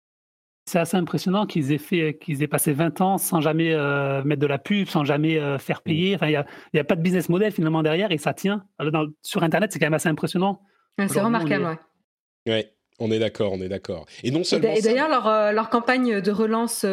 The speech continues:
Speaker 3: pour, euh, le soutien, et cetera, fon-, et, et fonctionne très bien, hein. Enfin, c'est, c'est des, il y a des chouettes, euh, enfin, les messages, euh, comment ils sont définis, et cetera, ça, ça fonctionne bien.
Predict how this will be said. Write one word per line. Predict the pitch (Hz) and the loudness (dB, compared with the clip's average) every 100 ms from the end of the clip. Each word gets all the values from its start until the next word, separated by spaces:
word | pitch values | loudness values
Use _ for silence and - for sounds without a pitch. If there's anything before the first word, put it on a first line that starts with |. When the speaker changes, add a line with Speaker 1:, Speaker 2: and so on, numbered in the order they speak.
| 190 | -2
Speaker 3:
pour, | 185 180 | -4 0
euh, | 180 | 0
le | 175 175 | 0 -2
soutien, | - 220 - 226 | -4 -4 -2 -2
et | 190 | -2
cetera, | 196 190 190 254 | -4 -4 -2 -2
fon-, | 240 202 180 | -2 -4 -2
et, | 160 180 170 170 147 170 | 0 0 0 0 -2 -2
et | 160 | -2
fonctionne | 185 - 226 | -4 0 -2
très | - 202 | 0 0
bien, | 247 | 0
hein. | 170 180 | 0 -2
Enfin, | - 185 | 0 -2
c'est, | - 170 151 151 - - - | 0 0 0 -2 -6 -16 -16
c'est | - 180 | -6 -2
des, | 165 160 160 156 | 0 0 0 0
il | 151 | 0
y | 160 | 0
a | |
des | 156 | 0
chouettes, | 151 - 220 208 - | -2 0 0 -2 -2
euh, | 175 160 156 151 - - - _ - | 0 0 0 -4 -10 -16 -18 _ -2
enfin, | 180 170 | 0 2
les | 175 175 | 2 2
messages, | 208 208 226 226 - | 0 2 2 2 0
euh, | 190 175 170 165 | 0 2 2 2
comment | 202 | 0
ils | 196 | -2
sont | 202 175 | -2 -4
définis, | 160 160 202 226 214 214 | -2 -2 0 0 0 0
et | |
cetera, | 196 160 185 240 | -4 -4 0 0
ça, | - 156 151 | 0 0 -2
ça | 165 | -4
fonctionne | - 156 175 | -8 -6 -4
bien. | 175 202 | -2 -2